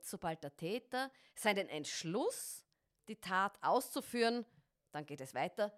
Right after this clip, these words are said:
betätigt, seinen Entschluss, die Tat auszuführen. Und dieser Entschluss, die Tat auszuführen, bedeutet, er muss alle Elemente des objektiven Tatbestandes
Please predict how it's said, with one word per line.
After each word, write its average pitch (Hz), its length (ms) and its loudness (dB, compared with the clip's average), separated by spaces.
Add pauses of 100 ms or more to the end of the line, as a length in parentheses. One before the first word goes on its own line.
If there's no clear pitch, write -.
(100)
betätigt, 170 680 -4
seinen 135 220 -6
Entschluss, 233 360 -6
die 196 100 -12
Tat 151 220 -6
auszuführen. - 500 -12 (320)
Und 226 160 -2
dieser 196 200 0
Entschluss, 190 540 -2
die - 120 -4
Tat 139 280 -6
auszuführen, 269 600 -4
bedeutet, 214 640 -2
er 196 80 -6
muss 185 260 -8 (240)
alle 320 500 4
Elemente 226 640 -2 (1120)
des - 180 -6
objektiven 202 540 -2
Tatbestandes 208 960 -4